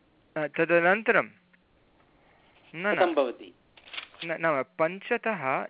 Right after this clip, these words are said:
Speaker 1: नवदशपर्यन्तं परिवर्तनं
Speaker 2: नवदशपर्यन्तं, आ, आ।
Speaker 1: नवदशपर्यन्तं।
Speaker 2: आ।
Speaker 1: हम्म? पञ्-,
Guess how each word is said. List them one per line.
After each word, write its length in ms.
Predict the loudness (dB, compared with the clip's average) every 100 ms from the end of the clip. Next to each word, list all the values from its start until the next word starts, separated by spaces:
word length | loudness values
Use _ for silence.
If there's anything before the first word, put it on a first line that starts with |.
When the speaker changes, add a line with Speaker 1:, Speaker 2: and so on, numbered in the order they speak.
| -12
Speaker 1:
नवदशपर्यन्तं 1300 | -10 -4 -4 -2 -4 -6 -6 -6 -8 -10 -10 -10 -14
परिवर्तनं 520 | _ -6 -4 2 6
Speaker 2:
नवदशपर्यन्तं, 800 | 6 6 4 4 0 -2 -6 -6
आ, 520 | -4 -2 -2 -4 -6
आ। 40 | -6 _ _ _ -6
Speaker 1:
नवदशपर्यन्तं। 880 | -4 -2 -4 -6 -4 -4 -4 -10 -20 -20 _ _ -10
Speaker 2:
आ। 160 | -10 -10 -16 _ _ _ -20 -20 _ _ _ -20
Speaker 1:
हम्म? 140 | -16 -16 -20 -20 _ _ -20 _ _ _
पञ्-, 260 | -2 -2